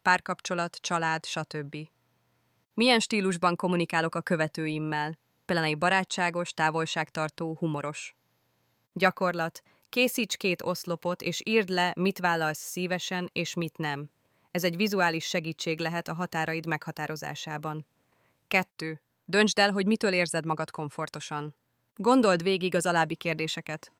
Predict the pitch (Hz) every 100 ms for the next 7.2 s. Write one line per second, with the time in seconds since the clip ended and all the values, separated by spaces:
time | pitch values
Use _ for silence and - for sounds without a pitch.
0 | _ - 160 214 247 180 180 180 - 233
1 | - _ - 214 220 202 170 - 175 165
2 | 165 165 170 156 170 165 156 147 151 165
3 | 156 151 151 151 143 143 _ _ _ _
4 | 185 190 226 233 226 214 208 214 208 214
5 | - 190 - 202 - 196 175 175 180 180
6 | 190 190 196 190 185 180 190 196 202 170
7 | 147 -